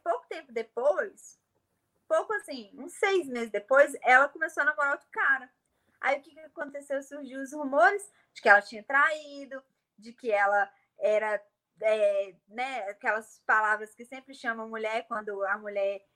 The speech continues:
ah, porque ela é puta, porque ela traiu o cara, porque ela deixou ele desamparado, que não sei o quê. Não, nem, nem terminou, nem assinou, porque ela não tinha assinado o divórcio ainda. Nem assinou o divórcio, já tá casando com outro.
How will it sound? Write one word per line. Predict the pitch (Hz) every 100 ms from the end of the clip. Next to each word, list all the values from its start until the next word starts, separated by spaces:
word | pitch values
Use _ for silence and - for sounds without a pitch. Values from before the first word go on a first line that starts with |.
| _ - 131
ah, | 220 254
porque | 226 220
ela | 202
é | 220
puta, | - 294 277 311 294 240 233
porque | - 220 214
ela | 202 208 208
traiu | 240 226 247 262
o | 269
cara, | - 254 226 247 254 240 208
porque | - 220
ela | 208
deixou | 208 -
ele | 214
desamparado, | 214 214 214 214 277 247 226 240 247 233 226
que | 220
não | 226
sei | 240
o | 226
quê. | - 214 214 _ _ _
Não, | 220 262
nem, | 262 277 339 349
nem | 294 370
terminou, | 440 403 359 285
nem | 277 302
assinou, | 392 - 349 285 269 294
porque | - -
ela | 220 226
não |
tinha | 269 339
assinado | 339 269 247 240
o | 220
divórcio | 220 214 226 - 226
ainda. | 208 - _ -
Nem | 269
assinou | 370 - 302 277
o | 277
divórcio, | 254 233 254 269 269 226
já | 247
tá | 247 254 269 262 240
casando | 254 226 220 226
com | 233
outro. | 233